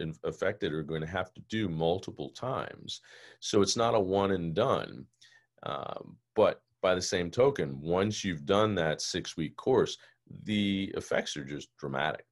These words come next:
So I, I, you know, again, hats off to that team, hats off to the research group. Um, we've got some, some,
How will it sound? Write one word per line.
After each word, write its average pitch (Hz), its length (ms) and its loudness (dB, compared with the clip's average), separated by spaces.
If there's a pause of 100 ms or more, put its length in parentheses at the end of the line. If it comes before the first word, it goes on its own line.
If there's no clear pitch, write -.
So 82 260 2
I, 92 280 4
I, 104 60 2 (100)
you 104 100 -4
know, 95 120 4
again, 87 260 0
hats 95 320 0
off 85 160 2
to 80 100 -2
that 76 260 0
team, 92 300 -4
hats 78 280 -2
off 80 180 0
to 80 100 -6
the 73 100 -6
research 80 520 -4
group. 80 280 -4 (480)
Um, 71 560 -2 (760)
we've 95 160 -2
got 85 180 4
some, 71 580 -6
some, 76 320 -8